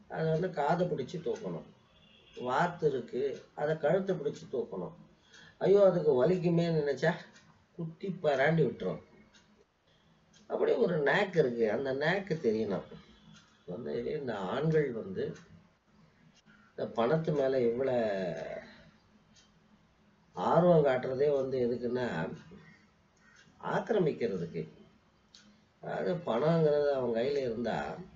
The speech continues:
வீட்டுல உள்ளவங்களை எல்லாம் வந்து ஆக்கிரமிக்கிறான். "ஆ, அப்பா வந்துட்டாங்க, அமைதியா இருங்க, அப்பா சாப்பிட்டோம், அப்பா தூங்குறார்."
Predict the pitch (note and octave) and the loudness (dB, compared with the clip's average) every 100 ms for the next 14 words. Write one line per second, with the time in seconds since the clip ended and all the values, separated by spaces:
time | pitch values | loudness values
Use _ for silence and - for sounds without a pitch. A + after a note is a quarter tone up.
0 | - - - - - - - - E3+ G3+ | -20 -20 -20 -20 -20 -20 -20 -4 -2 2
1 | F#3+ D#3 C#3+ C#3 B2+ C3 A#2 C3 D3 B2 | 6 6 8 4 2 0 2 2 0 -2
2 | A2+ E3+ F#3+ - - - E3 - - F#3 | -2 -4 -6 -12 -20 -16 -10 -8 -2 -2
3 | C#3 A#2+ F#2 - - - - - _ _ | -2 -2 -4 -6 -14 -20 -20 -20 _ _
4 | - - - - _ B2 A#2+ A2+ C#3 B2+ | -20 -20 -20 -20 _ -6 -4 -2 -2 0
5 | A#2 A#2 A#2+ A2+ G#2 F#2+ A2+ G#2+ G#2 F2+ | -2 -2 0 0 0 -2 0 0 0 -2
6 | E2+ - - _ _ _ _ _ _ _ | -6 -12 -20 _ _ _ _ _ _ _
7 | - F2+ A#2 B2+ A2 A2 A#2 - E2 - | -20 -6 -4 -2 -4 -4 -6 -10 -12 -14
8 | - _ _ - _ _ _ - - - | -20 _ _ -20 _ _ _ -20 -14 -10
9 | - A#2+ A#2 A#2+ B2+ G#2+ F#2+ | -2 -2 0 -2 0 -2 -4